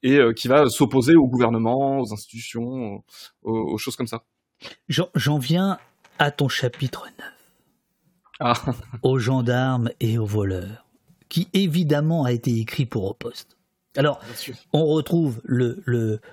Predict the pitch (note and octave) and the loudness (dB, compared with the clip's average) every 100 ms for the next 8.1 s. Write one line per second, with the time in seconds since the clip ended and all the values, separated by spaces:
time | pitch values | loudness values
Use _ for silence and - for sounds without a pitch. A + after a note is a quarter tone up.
0 | - B2+ A#2 A#2 A2 A2+ B2 - F3 - | -6 -2 0 0 -2 -4 -8 -6 -6 -6
1 | - - A#2+ A#2+ A2 - - A#2+ A2 - | -12 -8 -2 0 -2 -6 -6 -4 -2 -2
2 | A#2+ B2 - G3+ A#3 A3+ - - _ - | -2 -2 0 0 0 -2 -14 -20 _ -4
3 | A2+ D3 E3+ D3+ D3 C3 A#2 A2+ A#2 - | 0 0 2 0 2 2 0 0 -2 -2
4 | A#2 B2 - - F3+ G#3 _ _ _ _ | -2 -2 -2 0 0 -2 _ _ _ _
5 | _ _ _ - - - B3 B3 - G#3+ | _ _ _ -20 -18 -2 0 0 0 2
6 | F3+ F3 F3+ D#3 C3+ B2 A2 G#2 - _ | 2 2 0 2 0 0 0 -2 -8 _
7 | _ _ - E3 D3+ C3+ B2 G3 C#4 - | _ _ -2 0 2 0 2 0 -2 -6